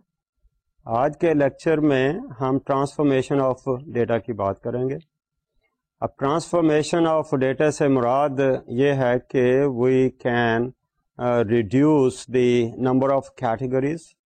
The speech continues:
We could change the existing data into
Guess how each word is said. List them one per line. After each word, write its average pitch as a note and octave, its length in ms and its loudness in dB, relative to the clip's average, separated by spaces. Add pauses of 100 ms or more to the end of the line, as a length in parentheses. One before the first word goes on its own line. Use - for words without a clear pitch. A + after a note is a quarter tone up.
(120)
We C3 60 2 (100)
could C3 100 2 (320)
change C#3+ 460 2 (600)
the B2+ 260 2
existing C#3+ 560 0 (160)
data B2+ 500 0 (240)
into C#3+ 440 0